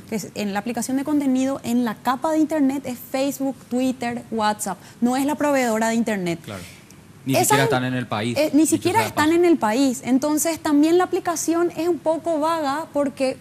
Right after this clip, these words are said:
Speaker 1: ¿cómo le vas a sancionar a Twitter, donde su, su representación legal está en los Estados, en los Estados Unidos y donde sus servidores se encuentran en los Estados Unidos? Salvo hay algunas excepciones. Por ejemplo, hay un departamento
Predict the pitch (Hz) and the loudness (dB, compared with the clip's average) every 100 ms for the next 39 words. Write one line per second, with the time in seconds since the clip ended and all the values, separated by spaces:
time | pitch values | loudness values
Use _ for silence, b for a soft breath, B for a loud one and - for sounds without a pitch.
0 | - 311 339 330 262 285 320 311 285 269 | -4 0 2 2 0 -2 0 0 0 0
1 | 285 277 302 311 302 294 254 269 269 - | 0 -2 -2 -2 0 -2 0 0 -2 -2
2 | 285 240 B B - 285 277 285 285 285 | -4 -4 B B -6 -2 -2 0 0 0
3 | 240 294 311 285 277 285 277 269 277 277 | 0 0 0 0 -2 -4 -6 -2 2 2
4 | 330 311 302 311 320 - 285 277 339 285 | 2 0 -2 -2 -4 0 2 4 2 -2
5 | 262 285 302 269 269 294 381 B B 294 | -2 0 2 2 2 0 -4 B B 0
6 | 285 294 320 - 311 302 269 349 403 349 | 0 0 -2 0 0 2 2 0 0 0
7 | 285 233 226 226 233 233 240 208 208 208 | 0 2 -2 -2 -2 -2 -4 -4 -4 -2
8 | 214 196 175 165 B B B B - - | -2 -2 -2 -4 B B B B -8 -2
9 | 349 359 392 381 392 - 330 320 302 392 | 2 2 4 4 2 2 0 2 2 2
10 | 392 359 349 277 - 247 226 202 240 226 | 2 2 0 -2 -2 -2 -2 -4 -6 -2
11 | 269 294 - 285 330 359 302 302 311 311 | 0 0 -2 -2 0 2 2 4 4 4
12 | 285 294 294 269 262 269 269 277 | 0 -2 2 2 2 2 0 -2